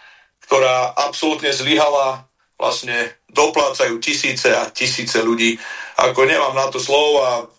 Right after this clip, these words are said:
ja neviem, čo sa teraz v rece roztrhlo, ale volajú mi z celého Slovenska kvôli spaľovňam, kvôli veterným parkom,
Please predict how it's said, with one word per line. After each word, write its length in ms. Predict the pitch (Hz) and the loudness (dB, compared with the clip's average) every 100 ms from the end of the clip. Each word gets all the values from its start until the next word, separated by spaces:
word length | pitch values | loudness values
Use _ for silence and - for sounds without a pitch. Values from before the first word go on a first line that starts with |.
| - | -2
ja 160 | 139 | 0
neviem, 320 | 156 175 160 156 | 2 0 0 -2
čo 80 | |
sa 160 | 165 165 | 0 2
teraz 240 | 165 143 | 2 2
v 80 | 139 | 2
rece 240 | 160 - 139 | 0 0 0
roztrhlo, 540 | 143 151 156 143 135 | 0 -2 2 4 2
ale 100 | 131 | 2
volajú 320 | 147 156 147 | 2 2 0
mi 80 | 143 | -2
z 160 | - 147 | -4 -2
celého 240 | 147 135 | 0 0
Slovenska 480 | 143 147 143 135 135 | 0 0 0 -2 -2
kvôli 240 | 139 143 139 | 0 -2 -2
spaľovňam, 720 | - 143 143 139 131 127 127 | 0 0 2 -2 -2 -2 -2
kvôli 260 | 127 135 127 | -4 -2 0
veterným 480 | 147 139 135 131 | 0 2 0 -2
parkom, 540 | 131 127 127 131 120 | 0 0 0 -6 -6